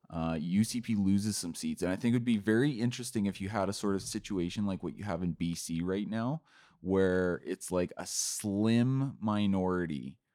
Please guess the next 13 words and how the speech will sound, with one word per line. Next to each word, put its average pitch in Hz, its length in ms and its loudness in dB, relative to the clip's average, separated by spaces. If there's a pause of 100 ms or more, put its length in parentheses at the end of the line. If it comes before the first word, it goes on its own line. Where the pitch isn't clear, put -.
(420)
U 92 240 0
C 92 240 -4
P, 73 500 -4 (480)
and 85 260 -2
then, 85 680 -2 (100)
uh, 76 680 -8 (160)
you 85 180 -4
have 78 880 -4 (180)
maybe 87 380 0
a 78 60 -2
few 87 880 0 (640)
deciding 92 640 -2
votes, 85 680 -2